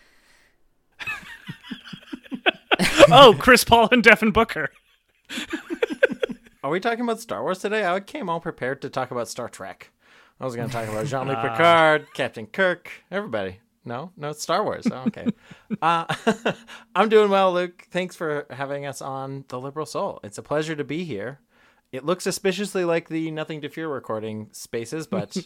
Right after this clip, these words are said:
Speaker 2: <laughs>
Speaker 3: I see you've done
Speaker 2: Yeah.
Speaker 3: s-, you've done, I love what you've done with the place. <laughs>
Speaker 2: Well, we're recording this at a slightly different time of day than normal, so the, uh, light from my light looks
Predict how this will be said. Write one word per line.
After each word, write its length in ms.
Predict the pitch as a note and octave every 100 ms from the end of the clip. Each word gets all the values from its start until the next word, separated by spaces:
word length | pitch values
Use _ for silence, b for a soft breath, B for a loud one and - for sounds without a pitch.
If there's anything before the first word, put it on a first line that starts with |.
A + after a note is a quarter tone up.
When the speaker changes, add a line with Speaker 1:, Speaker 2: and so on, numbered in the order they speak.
| - - -
Speaker 2:
<laughs> 400 | - G3 F3+ G#3+
Speaker 3:
I 60 | B2
see 220 | D#3+ D#3
you've 140 | C#3+
done 180 | D#3 D#3
Speaker 2:
Yeah. 20 |
Speaker 3:
s-, 140 | D#3+ -
you've 140 | E3 D#3
done, 200 | F3 E3+
I 60 |
love 240 | E3 G3+ F#3
what 120 | F#3+
you've 120 | C#3
done 180 | C#3 B2
with 120 | A2
the 100 | A2+
place. 400 | A2 G#2+ - - E3+
<laughs> 40 | - D#4+ - - _ - _ - _ B B B B -
Speaker 2:
Well, 360 | C#3 C#3 C#3 -
we're 140 | E3 F3
recording 400 | E3+ F#3 F3 D#3+
this 180 | D3
at 80 | C#3+
a 60 | C3
slightly 320 | D#3 D3+ C3+
different 280 | A#2+ C3+ B2
time 220 | C3 A#2
of 140 | G#2
day 160 | A2+ A2+
than 180 | G#2+ G#2
normal, 380 | G#2 G#2 G#2 G2+
so 400 | - A2+ G#2 G#2
the, 380 | A#2 A2 G#2+
uh, 200 | G#2 G#2+
light 340 | G#2+ A#2 B2+ -
from 300 | - B2+ A2+
my 140 | G#2+
light 340 | G#2 G#2 G#2 A#2+
looks 480 | A2 - - -